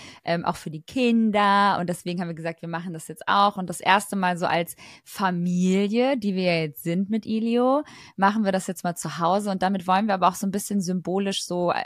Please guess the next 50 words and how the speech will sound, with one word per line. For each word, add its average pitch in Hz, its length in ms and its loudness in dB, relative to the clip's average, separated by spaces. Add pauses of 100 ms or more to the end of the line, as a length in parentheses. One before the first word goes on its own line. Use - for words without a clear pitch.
(220)
einmal 185 360 4
das 180 220 -2
so 170 200 2
als - 280 -2
neue 175 180 0
Familie 180 480 -2
zelebrieren, 180 720 -2
aber 180 260 2
halt 180 220 0
auch - 80 -6
damit 185 320 0
vielleicht 170 260 -6
so - 80 -8
alte 185 240 2
Traditionen 175 600 -4
und 170 100 -4
so 165 80 -4
Muster 165 400 0
brechen. 151 540 -2
Weißt 160 240 -2
du, 220 40 -4
was 220 120 -4
ich 233 160 -8
meine? 233 320 4
So, 170 320 4 (640)
das 160 120 -10
ist - 120 -2
schon 269 140 4
auch, 190 140 6
glaub 185 160 6
ich, 170 100 -8
krass 190 240 -2
dann 175 180 0
für - 120 -8
unsere 196 360 -2
Eltern, 214 380 2
dass 202 180 -4
wir 190 60 -4
nicht 180 180 -4
mehr 165 120 -2
da 165 280 0
sind 220 160 -2
an 220 200 0
Heiligabend 226 680 0
oder 180 160 0
in 180 80 -2
der, 170 140 -4
während 190 240 -2
der 208 100 0
Weihnachtszeit. 220 880 0